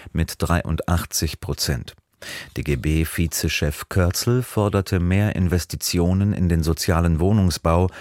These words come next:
und schärfere Regeln gegen Mietwucher.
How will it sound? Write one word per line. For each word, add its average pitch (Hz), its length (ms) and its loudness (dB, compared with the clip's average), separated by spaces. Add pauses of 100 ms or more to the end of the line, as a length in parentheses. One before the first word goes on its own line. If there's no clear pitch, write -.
(200)
und 113 240 0
schärfere 104 640 2
Regeln 73 420 0
gegen 76 300 0
Mietwucher. 82 680 -2